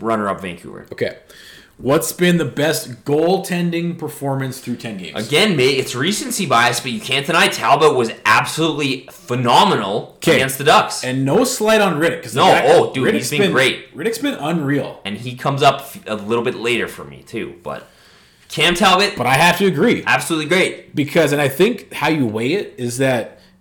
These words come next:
Speaker 2: that third period performance that he had,
Speaker 1: Oh, totally.
Speaker 2: it won us the game.
Speaker 1: Exactly.
Speaker 2: That is the direct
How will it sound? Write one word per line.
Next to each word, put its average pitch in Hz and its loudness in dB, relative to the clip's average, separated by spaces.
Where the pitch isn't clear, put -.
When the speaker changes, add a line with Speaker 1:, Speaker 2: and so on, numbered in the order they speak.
Speaker 2:
that 156 -2
third 190 2
period 147 -2
performance 120 -4
that 120 -4
he 107 -2
had, 101 -6
Speaker 1:
Oh, 98 -2
totally. 104 -4
Speaker 2:
it 135 -2
won 147 4
us 165 -2
the 139 -4
game. 113 -2
Speaker 1:
Exactly. 110 -2
Speaker 2:
That 151 0
is 151 -2
the 131 2
direct 120 -2